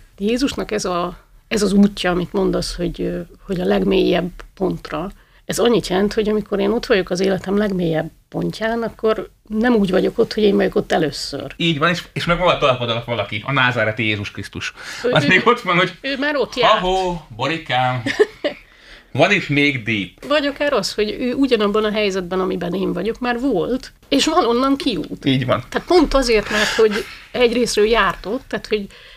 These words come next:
Speaker 1: nem vagyok magamban ebben a helyzetben. Tehát
Speaker 2: Ugye
Speaker 1: nincs
Speaker 2: mondjuk,
Speaker 1: olyan, hogy az Isten hátra
Speaker 2: alászállt a
Speaker 1: mögött.
Speaker 2: poklokra, nem?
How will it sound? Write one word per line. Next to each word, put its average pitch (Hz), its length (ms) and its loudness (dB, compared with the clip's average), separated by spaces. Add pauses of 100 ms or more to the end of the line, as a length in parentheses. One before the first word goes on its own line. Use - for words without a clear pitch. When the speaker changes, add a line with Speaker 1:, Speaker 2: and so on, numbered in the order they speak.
(100)
Speaker 1:
nem 254 160 2
vagyok 233 200 4
magamban 190 640 -2
ebben 185 280 -4
a 180 60 -6
helyzetben. 170 680 -2
Tehát 269 280 -4
Speaker 2:
Ugye 123 120 -2
Speaker 1:
nincs - 140 2
Speaker 2:
mondjuk, 320 240 0
Speaker 1:
olyan, 247 140 0
hogy 240 140 -4
az 220 80 -2
Isten 214 320 -4
hátra 185 200 -2
Speaker 2:
alászállt 123 600 0
a - 40 -2
Speaker 1:
mögött. 123 140 -4
Speaker 2:
poklokra, 92 380 -8
nem? 127 200 -4